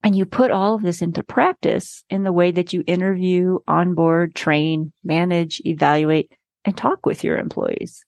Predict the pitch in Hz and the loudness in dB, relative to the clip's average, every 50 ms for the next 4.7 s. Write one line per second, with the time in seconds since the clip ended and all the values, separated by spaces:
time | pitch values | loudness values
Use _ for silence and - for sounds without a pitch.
0 | _ _ _ _ _ _ _ _ _ - 190 214 233 247 - - 226 214 214 - | _ _ _ _ _ _ _ _ _ -2 0 0 0 -2 -2 0 0 0 0 0
1 | 208 208 - - 170 151 156 156 160 175 190 185 - _ - 170 160 160 156 170 | -4 -4 -2 0 2 2 2 2 0 -2 -4 -4 -6 _ -4 -4 -2 0 2 2
2 | 180 190 185 170 156 156 160 170 175 180 185 170 - 151 139 143 - - 147 - | 2 2 2 0 -2 0 0 0 0 0 -2 -2 0 0 0 0 0 -2 0 0
3 | 156 160 165 165 170 170 160 151 147 139 156 - 160 143 160 147 147 143 147 156 | 0 0 0 -2 0 2 2 2 2 2 0 -2 -2 -2 0 0 2 2 2 2
4 | 139 - - - - - - - 170 - - - - 185 | 2 0 0 -2 -4 -6 -8 -12 -8 -8 -8 -8 -8 -10